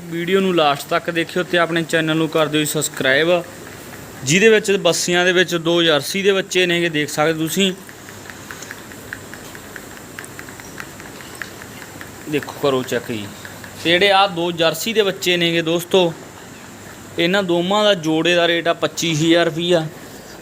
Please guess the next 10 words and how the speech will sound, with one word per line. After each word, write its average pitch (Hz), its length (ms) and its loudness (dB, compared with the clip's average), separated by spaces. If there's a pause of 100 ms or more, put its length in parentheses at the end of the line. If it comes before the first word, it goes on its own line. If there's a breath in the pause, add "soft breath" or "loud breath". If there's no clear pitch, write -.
(480)
ਚੈੱਕ 143 240 0
ਕਰ 156 160 2
ਸਕਦੇ 165 320 -4
ਹੋ 170 40 -6
ਤੁਸੀਂ, 165 280 -4
ਫੇਸ 170 280 2
ਕੁਆਲਿਟੀ 170 420 4
ਤੋਂ 175 160 2
ਲੈ 160 200 6
ਕੇ 170 280 0